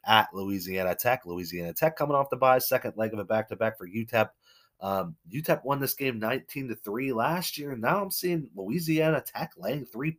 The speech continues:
points. Um, I'm taking the points with utep. I, I think they're the better team, so,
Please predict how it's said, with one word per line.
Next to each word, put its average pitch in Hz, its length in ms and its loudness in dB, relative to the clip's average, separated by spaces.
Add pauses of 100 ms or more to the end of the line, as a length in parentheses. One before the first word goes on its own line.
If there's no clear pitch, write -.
points. 220 380 -2 (480)
Um, 120 360 -2 (540)
I'm - 140 4
taking 269 240 -2
the 233 60 -2
points 226 260 -4
with 151 140 -4
utep. - 340 -6 (220)
I, 113 240 4
I 104 120 -4 (280)
think 135 240 -6
they're 135 160 4
the 117 80 2
better 120 220 6
team, 131 360 -4
so, 98 440 -2